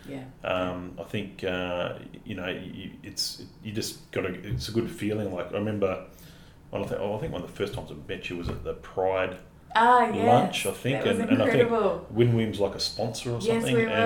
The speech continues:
Speaker 1: were. Yeah,
Speaker 2: and
Speaker 1: yeah.
Speaker 2: you were all part of the whole Pride Week,
Speaker 1: Yeah,
Speaker 2: and
Speaker 1: yeah,
Speaker 2: you had the
Speaker 1: we
Speaker 2: Pride
Speaker 1: did.
Speaker 2: thing here on your,
Speaker 1: We did,
Speaker 2: on your
Speaker 1: yeah,
Speaker 2: front, uh,
Speaker 1: yeah.
Speaker 2: counter.
Speaker 1: And that, that was something we felt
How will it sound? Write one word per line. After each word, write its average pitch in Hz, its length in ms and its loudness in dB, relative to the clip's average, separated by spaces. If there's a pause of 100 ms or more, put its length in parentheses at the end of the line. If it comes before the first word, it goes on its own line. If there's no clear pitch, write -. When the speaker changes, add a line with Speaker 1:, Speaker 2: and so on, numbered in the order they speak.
(240)
Speaker 1:
were. - 60 -10 (100)
Yeah, 196 240 -2
Speaker 2:
and - 120 2
Speaker 1:
yeah. - 100 0
Speaker 2:
you 214 100 2
were 104 60 4
all 104 320 2
part 101 320 6
of 87 60 2
the - 60 0
whole 90 440 0 (160)
Pride 104 340 2
Week, 131 320 -2
Speaker 1:
Yeah, 185 120 0
Speaker 2:
and - 100 -8 (120)
Speaker 1:
yeah, - 120 0
Speaker 2:
you 104 60 4
had 107 100 4
the - 80 -2
Speaker 1:
we - 80 -4
Speaker 2:
Pride 101 200 6
Speaker 1:
did. - 60 4
Speaker 2:
thing 98 140 4
here 101 240 0
on 98 120 -2
your, 92 160 -6 (220)
Speaker 1:
We 208 140 2
did, 220 380 4
Speaker 2:
on 104 100 -2
your 190 120 0
Speaker 1:
yeah, 214 60 4
Speaker 2:
front, - 320 0
uh, 98 220 8
Speaker 1:
yeah. 95 260 0
Speaker 2:
counter. 120 360 -2 (240)
Speaker 1:
And 214 120 -4
that, 240 280 -2
that 247 200 0
was 190 160 -2
something 165 240 -8
we 160 140 -6
felt 156 280 -10